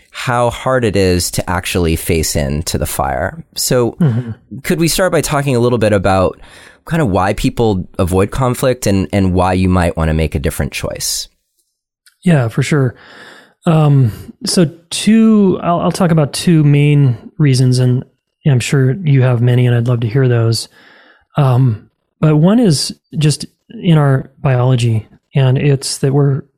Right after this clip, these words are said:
Speaker 2: the fact that we're social mammals, and social mammals like to belong, and we like to feel close to other people.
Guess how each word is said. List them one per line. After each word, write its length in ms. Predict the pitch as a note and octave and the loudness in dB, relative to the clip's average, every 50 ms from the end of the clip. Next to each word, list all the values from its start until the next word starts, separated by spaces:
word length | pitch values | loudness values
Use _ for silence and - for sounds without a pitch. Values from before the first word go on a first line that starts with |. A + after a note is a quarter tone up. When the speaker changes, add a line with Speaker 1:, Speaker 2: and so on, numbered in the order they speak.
| _ | _
Speaker 2:
the 100 | - E3 | -4 -2
fact 220 | B2+ E3 E3 E3 - | 0 0 0 0 0
that 60 | D#3 | 0
we're 100 | C#3 C#3 | 0 0
social 360 | B2 - D3+ C#3 C3 - C3 | 0 0 0 0 0 0 0
mammals, 440 | A#2+ A#2+ B2 B2 A#2+ A#2 A2 - - _ _ _ - - _ - - - _ _ _ _ _ _ _ C3 - - | 0 2 2 2 0 0 -2 -4 -8 _ _ _ -20 -20 _ -20 -20 -20 _ _ _ _ _ _ _ -20 -4 -2
and 280 | D3+ C#3+ C3+ C3+ - - | 0 2 2 0 0 -4
social 360 | - - F3 E3 D#3+ - E3+ | -4 0 0 0 2 2 2
mammals 460 | D3 C#3 C#3 C#3+ D3 C#3+ C3+ B2 A#2 B2+ | 2 2 4 2 2 2 2 0 0 0
like 280 | C3 B2+ C3+ C#3 - | 0 0 0 0 -2
to 120 | - - C#3+ | -4 -4 -2
belong, 640 | B2+ C3+ B2+ B2 A#2+ A#2 B2 C3+ D#3 F#3 F3+ E3 - - | 0 0 0 0 0 0 2 2 2 2 2 2 0 2
and 120 | D3+ C3 | 2 2
we 80 | B2+ B2 | 2 2
like 260 | B2+ C3 C3 C3 C3 | 2 2 0 0 -2
to 120 | - C3+ B2 | -2 -4 -4
feel 600 | - - - D#3 D3+ D3 C#3+ C#3 C#3 C3 A2 - _ _ _ _ _ | -4 -4 -2 0 2 2 2 2 2 0 -2 -4 _ _ _ _ _
close 600 | - - C#3 C3 C3+ B2+ - - - - - - _ - | -4 -2 0 0 0 0 -2 -4 -6 -8 -12 -14 _ -8
to 120 | - D#3 | -8 -4
other 160 | C#3+ B2+ B2+ | -2 -2 -4
people. 520 | A2+ - - D#3+ - - - C3+ C3 - | -4 -2 -4 -4 -2 -2 -4 -6 -6 -10